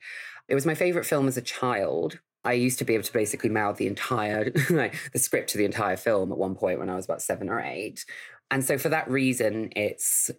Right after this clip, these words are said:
always been a comforting film, as those films from childhood are. Actually,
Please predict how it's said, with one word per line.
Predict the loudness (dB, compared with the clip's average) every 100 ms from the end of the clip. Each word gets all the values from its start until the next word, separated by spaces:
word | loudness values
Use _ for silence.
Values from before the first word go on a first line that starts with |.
| _
always | 2 4 4 4 4 2 -2 -4 -2
been | -2
a |
comforting | 0 -4 -2 -4 -2
film, | -2 0 -2
as | 0
those | -2 0
films | -2 0
from | -4
childhood | -4 -4 -4 -6 -8 -6
are. | -4 -4 -6 -8 -12 -20 -20 _ _ -2
Actually, | -2 0 0 0 -4